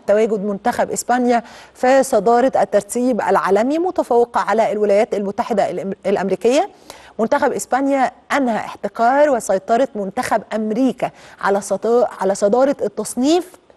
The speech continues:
من إمتى بقى؟ من اتناشر سنة. يعني، آه، آه، الناس دي كانوا محتكرين صدارة التصنيف العالمي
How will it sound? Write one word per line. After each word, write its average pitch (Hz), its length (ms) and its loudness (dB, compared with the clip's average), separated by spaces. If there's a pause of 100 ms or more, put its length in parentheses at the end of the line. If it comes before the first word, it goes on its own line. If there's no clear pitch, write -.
(140)
من 208 140 0
إمتى 254 240 2
بقى؟ - 220 0 (280)
من 208 160 -4
اتناشر 240 680 0
سنة. 240 420 -2 (680)
يعني، 208 580 2
آه، 190 300 0
آه، 196 140 2
الناس 220 260 2
دي 208 140 -2
كانوا 254 200 0
محتكرين 240 880 0
صدارة 240 480 2
التصنيف 254 540 -4
العالمي 269 600 0